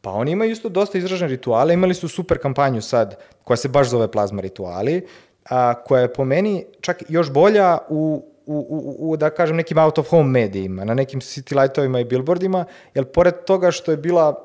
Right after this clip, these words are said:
vrlo kratka, upečatljiva i strava, a, ona je i, i vrlo, a, bila je negde, a, lo-, kako bih rekao, customizovana, geo-, geo-, u, u zavisnosti od lokacije je poruka.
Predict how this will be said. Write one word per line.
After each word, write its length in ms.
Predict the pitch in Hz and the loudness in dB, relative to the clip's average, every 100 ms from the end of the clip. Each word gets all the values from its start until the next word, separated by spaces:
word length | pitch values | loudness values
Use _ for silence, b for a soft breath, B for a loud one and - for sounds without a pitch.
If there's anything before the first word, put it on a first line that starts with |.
| - | -16
vrlo 360 | 131 143 180 160 | -4 2 4 4
kratka, 420 | - 143 147 143 | 2 0 0 -2
upečatljiva 720 | 123 127 123 107 - 147 170 160 131 | -2 0 0 0 0 2 2 0 -6
i 120 | 123 | -6
strava, 580 | - 120 113 127 196 202 B B B B _ - | -4 2 2 4 0 -4 B B B B _ -4
a, 280 | 151 156 151 | 0 2 4
ona 200 | 165 175 | 4 4
je 300 | 170 160 156 | 6 6 4
i, 200 | 160 160 | 2 -4
i 160 | 156 156 | -4 -6
vrlo, 600 | 156 170 165 160 156 151 - | -2 -2 0 2 0 -4 -6
a, 300 | 143 120 135 | -4 -4 -6
bila 200 | 156 180 | -2 2
je 60 | 185 | 2
negde, 240 | 170 170 - | 2 0 2
a, 60 | 156 | 0
lo-, 300 | 147 165 - 160 - - | 4 4 4 -2 -4 -20
kako 180 | - | -2
bih 80 | 165 | -2
rekao, 140 | 165 - | -2 -8
customizovana, 760 | 139 - 175 190 160 147 147 | -10 -4 -2 2 2 2 2
geo-, 320 | 139 156 165 160 | 2 4 4 2
geo-, 400 | 151 170 208 180 | 0 6 6 6
u, 160 | 147 151 147 | 4 -2 -8
u 140 | 151 | -2
zavisnosti 400 | 170 202 196 156 | -2 0 0 0
od 60 | 135 | -2
lokacije 580 | 131 151 190 - 233 185 | -2 -4 -6 -6 -4 -2
je 120 | 170 | -2
poruka. 480 | - 135 104 - | 2 2 2 -6